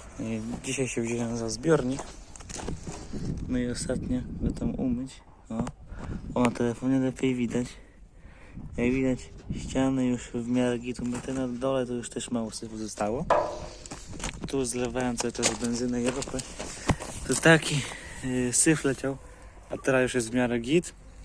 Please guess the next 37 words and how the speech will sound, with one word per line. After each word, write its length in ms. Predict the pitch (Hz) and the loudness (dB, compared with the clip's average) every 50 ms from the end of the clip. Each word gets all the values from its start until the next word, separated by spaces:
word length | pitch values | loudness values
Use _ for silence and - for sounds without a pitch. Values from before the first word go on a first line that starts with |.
| - - - - - - - - - - | -16 -16 -18 -18 -16 -14 -14 -14 -4 0
Chyba 260 | - 127 120 120 123 | 2 4 6 6 4
że, 180 | 120 113 120 117 | 4 4 2 2
no, 300 | 110 113 120 120 120 117 | 2 4 4 6 6 6
już 420 | 117 120 117 110 - - - - | 4 4 2 2 0 0 -2 -2
jeszcze 220 | - 120 - - 117 | 0 2 2 4 4
go 100 | 120 113 | 2 2
trochę 240 | - 110 107 117 113 | 0 0 -2 -2 0
przepłukać, 680 | - - - 120 - - 131 123 - 123 113 - - - | 2 0 0 0 0 0 0 2 4 2 2 0 -2 -4
z-, 240 | - 113 107 - - | -4 -4 -4 -2 -4
odkręcić 480 | - - - - - 131 131 123 - - | -4 -4 -2 2 4 4 4 2 0 -4
kranik, 380 | - - 135 131 131 120 - | 0 2 2 4 4 2 2
ale 120 | 120 113 110 | 2 0 0
coś 200 | - - - - | 0 -4 -2 2
nie 160 | 123 120 131 | 4 4 4
idzie. 260 | 135 135 120 131 139 143 - - - - - - - - - | 4 4 4 2 2 2 -2 -10 -16 -16 -18 -18 -18 -10 -6
Coś 140 | 113 117 - | -6 -2 0
nie 120 | 127 127 | 0 0
wiem, 80 | 120 113 | 0 -2
co 40 | |
tam 100 | 117 117 | -2 -4
się 160 | 110 - 120 117 | -4 -4 -4 -2
dzieje. 320 | 113 123 127 131 135 131 - - - - | 0 0 0 0 0 -4 -6 -8 -6 -2
Wydmuchać 460 | 117 123 123 131 131 123 113 - - | -2 0 0 0 0 -2 -4 -6 -6
kranik 460 | - - 127 131 135 143 156 151 - - - - - - - - - - - | 0 4 4 4 4 4 2 0 -2 -6 -14 -18 -18 -18 -18 -18 -18 -6 -4
i 100 | 117 113 | -2 0
może 300 | 117 120 123 117 120 120 | 2 2 0 0 0 -2
filterek 540 | - - - 127 117 - 135 127 120 107 107 | 0 0 0 0 4 4 4 4 4 2 0
założyć, 520 | 101 107 110 107 110 110 107 110 - - - - - - - - - - - - - - | 0 -2 0 0 -2 -2 -4 -8 -12 -16 -20 -20 -20 -20 -20 -20 -20 -20 -20 -20 -16 -10
żeby 220 | - 110 - 117 | -8 -4 -4 -2
do 140 | 110 113 117 | 0 0 0
silnika 520 | 104 - - - 123 127 127 113 - 123 | -2 -2 0 2 4 4 2 2 2 2
nie 180 | 123 131 135 127 | 4 4 4 2
szło, 260 | - - - 127 139 | 2 -2 -2 -2 -2
bo 120 | 131 123 123 123 120 113 - - 110 107 - - - - - - 131 | 0 0 -2 -2 -4 -4 -4 -4 -4 -4 -6 -8 -10 -10 -8 -4 0
nowy 220 | 139 139 127 120 | 0 0 0 -2
silnik 520 | - - - 139 135 147 147 147 - - | -6 -8 -6 -4 -4 -4 -4 -4 -4 -4
to 140 | - 123 131 | -2 -2 -4